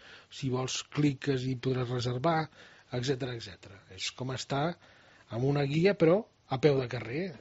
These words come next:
i simplement mirant a través del teu, del teu telèfon pots saber què hi ha al teu voltant, o dirigir-te al teu voltant. Em, llavors hi ha una altra cosa, que són el que en diuen sen-,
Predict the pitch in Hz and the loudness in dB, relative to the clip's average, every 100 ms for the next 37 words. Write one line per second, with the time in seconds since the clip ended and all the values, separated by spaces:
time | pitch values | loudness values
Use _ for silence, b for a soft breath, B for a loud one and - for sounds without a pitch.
0 | - 123 - 139 131 127 147 156 139 131 | -10 -10 -4 -4 -2 0 0 2 2 0
1 | 131 120 123 123 123 117 127 123 123 127 | -2 -4 -4 -4 -4 -4 -2 0 -2 -4
2 | 120 113 120 127 135 135 - 165 170 - | -8 -4 -2 0 -2 -4 -4 -4 -4 -6
3 | 120 - 131 120 143 - 131 123 117 113 | -6 -4 -4 -4 -6 -4 -4 -2 -4 -4
4 | 110 104 98 92 104 123 185 - B B | -6 -6 -8 -6 -6 -4 -8 -12 B B
5 | B B B B - 127 123 113 127 135 | B B B B 0 2 2 0 0 0
6 | 123 120 101 87 - 85 85 _ b b | 0 0 -2 -12 -14 -14 -16 _ b b
7 | b b b b b _ - 160 156 151 | b b b b b _ 4 8 8 8
8 | 147 143 143 135 - - - - 165 165 | 2 0 -2 -4 -8 -12 -14 -2 8 10
9 | 202 233 233 214 202 160 208 170 170 202 | 12 12 10 10 8 8 6 6 4 2
10 | 180 180 185 - 160 143 156 156 180 - | 4 6 6 2 -4 2 4 6 6 4
11 | 160 | 0